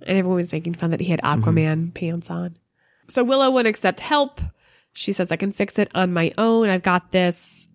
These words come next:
Speaker 1: Uh, they're, they, you know, they gotta figure out Spike's chip thingy and the potentials are gone and she's out. Uh, Spike is so, at this point,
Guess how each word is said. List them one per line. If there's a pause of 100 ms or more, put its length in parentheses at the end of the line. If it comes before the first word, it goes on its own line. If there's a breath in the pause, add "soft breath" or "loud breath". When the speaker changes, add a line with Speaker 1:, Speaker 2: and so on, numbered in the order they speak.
Speaker 1:
Uh,
they're,
they,
you
know,
they
gotta
figure
out
Spike's
chip
thingy
and
the
potentials
are
gone
and
she's
out. (1200 soft breath)
Uh,
Spike
is
so,
at
this
point,